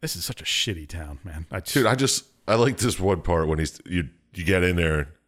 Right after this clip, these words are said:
Speaker 2: he's, like, talking to the judge. He's like, "It should be more like two hundred fifty counts of murder because, I don't know, statute of limitations and
Speaker 1: Yeah.
Speaker 2: everything." <laughs>
Speaker 1: There's no statute of limitations on murder.
Speaker 2: What? <laughs>
Speaker 1: But you get him out, and then he's like, he starts telling you what happened,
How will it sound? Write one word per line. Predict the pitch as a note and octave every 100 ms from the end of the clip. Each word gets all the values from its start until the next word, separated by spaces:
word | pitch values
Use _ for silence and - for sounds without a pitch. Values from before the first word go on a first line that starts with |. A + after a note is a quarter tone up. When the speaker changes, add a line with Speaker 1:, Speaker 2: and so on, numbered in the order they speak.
| _
Speaker 2:
he's, | G2
like, | G2+ F2
talking | - F#2 E2+
to | E2
the | D#2+
judge. | F2 D#2+ C#2+
He's | D#2+
like, | C#2+ - - - - - - - _ -
"It | -
should | - G3
be | F3+
more | E3 C3+ C3
like | G#2 -
two | - B2
hundred | A2+ D#2
fifty | - G#2+ -
counts | G#2+ B2 A#2 A2+ -
of | G#2+ -
murder | B2+ B2 B2
because, | G2+ - F#2+ D#2+ - - _ _ -
I |
don't | G2+ D#2
know, |
statute | - E2 - E2+
of | D2+
limitations | F2 D#2+ - E2+ C#3 D3 C#3+
and | C3+
Speaker 1:
Yeah. |
Speaker 2:
everything." | B2+ G3 - A3 - - - - F#3 - F#3
<laughs> |
Speaker 1:
There's | A2 A2+
no | F2+
statute | A2 F2 F#2
of |
limitations | F2+ E2+ F#2 E2+ F2
on | F2
murder. | E2+ F2 F2 -
Speaker 2:
What? | D#2 E2 D#3 - - -
<laughs> | - - - - - - - _ - - - _ _ _ _ _ _ _ _
Speaker 1:
But | G3 F#3
you | F#3+
get | E3+ D3+
him | C3
out, | B2 B2 B2
and | B2+
then | B2
he's | A#2+ A2+
like, | A2+ -
he | C#3
starts | C3 C3
telling | - B2
you | A#2 G2+
what | F2+
happened, | F2+ F#2 F#2+ F2+ E2+